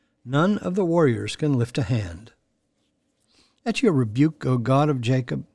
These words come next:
both horse and rider lie stunned. What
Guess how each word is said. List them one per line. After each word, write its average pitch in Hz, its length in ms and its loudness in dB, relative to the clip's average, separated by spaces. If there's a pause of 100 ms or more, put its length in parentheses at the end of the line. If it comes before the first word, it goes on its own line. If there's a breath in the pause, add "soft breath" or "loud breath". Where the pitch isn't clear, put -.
(680)
both 131 240 0
horse - 500 0
and 135 180 2
rider 139 400 0
lie 135 300 0
stunned. 92 640 -4 (1160)
What 156 200 -2